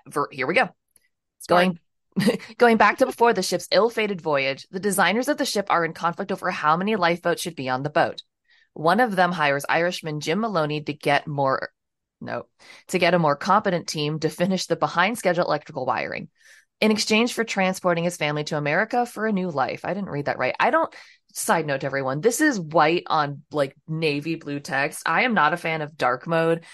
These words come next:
Speaker 1: I'm one of those people that, like, I find it harder to read. So I'm having a much harder time reading this because I'm like, it's, like, white on very dark blue.
Speaker 2: Oh, I'm
Speaker 1: Um,
Speaker 2: so surprised. I'm looking at the wiki and it's, <laughs> it's not in dark mode for me.
Speaker 1: I know, but I'm, I'm on,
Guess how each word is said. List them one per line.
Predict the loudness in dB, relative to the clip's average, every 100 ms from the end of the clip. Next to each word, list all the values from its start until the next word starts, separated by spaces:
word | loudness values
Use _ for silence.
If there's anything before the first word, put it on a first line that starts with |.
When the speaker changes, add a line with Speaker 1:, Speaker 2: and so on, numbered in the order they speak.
| -10
Speaker 1:
I'm | -2 0
one | 2
of |
those | 2 0
people | -2 0 0 0
that, | 0 0 -2
like, | -6 -6 -4
I | -2
find | -2 -2
it |
harder | -2 -2 -2
to | -6
read. | -8 -8 -6 -4 -6 -8 -20 -6
So | 0
I'm | 4
having | 4 4
a | 4
much | 4
harder | 4 0
time | 0 -2
reading | -2 -6 -6 -4 -6
this | -8
because | -8 -8 -6
I'm | -6
like, | -8 -10 -12 -10
it's, | -6
like, | -6
white | 0 2 2
on | 0 -2
very | 0 0
dark | 0 -4 -2
blue. | -4 -4 _ _ _ _ 0
Speaker 2:
Oh, |
I'm | 2 4 2
Speaker 1:
Um, | 0
Speaker 2:
so | 0 0
surprised. | 0 -4 -4 -4 -4
I'm | -4
looking | -4 -4 -2
at | -2
the | -2
wiki | -4 -4 -4 -4
and | -2
it's, | -2 -2 -4 -12
<laughs> | -14 _ -12
it's | -12 -8
not | -4 -4
in | -2
dark | -4 -4 -6
mode | -6 -6
for | -6
me. | -2 -2 -2 -12 -16 -12 -6
Speaker 1:
I | -2 0
know, | 2 4 4
but | 4
I'm, | 2 2
I'm | 0 0 0
on, | 0 0 0 -2